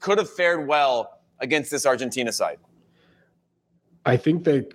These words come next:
Speaker 2: they could have, but y-, you, again, <laughs> it, it's Leo Messi. You're trying to give space to your attacking players. And they
Speaker 1: Mm.
Speaker 2: said, "All right, you guys wanna just defend? We're, we're not gonna allow you to defend.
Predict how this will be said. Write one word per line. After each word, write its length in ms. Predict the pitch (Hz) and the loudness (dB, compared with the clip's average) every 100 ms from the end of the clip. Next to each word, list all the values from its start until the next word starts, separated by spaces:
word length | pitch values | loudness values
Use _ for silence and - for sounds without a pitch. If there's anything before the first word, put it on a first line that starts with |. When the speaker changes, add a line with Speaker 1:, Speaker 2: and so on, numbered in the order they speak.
| - | -6
Speaker 2:
they 120 | 123 | -6
could 260 | - 147 180 | -2 0 2
have, 240 | 120 - | 0 -2
but 320 | 131 113 - _ 139 | -2 -2 -6 _ -14
y-, 120 | 143 - | -14 -4
you, 300 | 151 135 - | 0 0 0
again, 520 | 135 147 170 120 120 | 0 2 2 2 -4
<laughs> 40 | - 160 - - | -4 -4 0 0
it, 220 | 190 - - 233 165 135 | 0 -2 -8 -8 -8 2
it's 600 | 160 160 160 156 113 - - - - | 2 4 2 2 0 -12 -14 -20 -4
Leo 300 | 151 190 180 | 0 2 4
Messi. 380 | 170 185 180 147 | 4 2 2 2
You're 140 | 147 | 2
trying 240 | 139 185 185 | 4 2 2
to 80 | |
give 240 | 151 175 151 | 2 0 0
space 500 | - - 160 156 151 | -8 0 2 2 0
to 140 | 143 | -2
your 160 | 135 120 | 0 0
attacking 540 | - 131 135 127 113 | 0 -2 -2 -4 -10
players. 520 | - 139 117 92 - _ _ 147 | -2 0 0 -4 -12 _ _ -4
And 260 | 139 131 - 147 | -4 -6 -6 -2
they 100 | 143 | -2
Speaker 1:
Mm. 60 | |
Speaker 2:
said, 240 | 139 135 127 - _ _ | 0 -4 -4 -10 _ _
"All 120 | 165 | 2
right, 120 | 160 135 | 2 2
you 120 | 143 | 2
guys 260 | 151 147 | 2 2
wanna 180 | 151 147 | 2 0
just 280 | 135 135 - - - _ | -2 -4 -8 -20 -20 _
defend? 360 | 143 131 156 180 | -4 2 2 2
We're, 140 | 147 - | 0 0
we're 100 | 147 | 2
not 160 | 170 | 2
gonna 120 | 165 139 | 2 0
allow 160 | 151 | 2
you 100 | 175 | 2
to 100 | 131 | 2
defend. 380 | 107 - 101 | -4 -6 -8